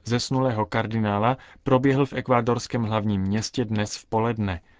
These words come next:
Jeho tělo bylo uloženo do krypty místní baziliky. Kardinál González Zumarraga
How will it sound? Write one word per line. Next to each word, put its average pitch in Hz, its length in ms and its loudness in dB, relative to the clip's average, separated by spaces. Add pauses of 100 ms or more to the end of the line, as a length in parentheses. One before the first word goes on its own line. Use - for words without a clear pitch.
(280)
Jeho 117 200 2
tělo 135 260 4
bylo 131 240 4
uloženo 127 460 0
do 131 120 0
krypty 113 460 -4
místní 101 480 -2
baziliky. 95 640 -4 (680)
Kardinál 135 580 2
González 127 560 2
Zumarraga 101 680 -2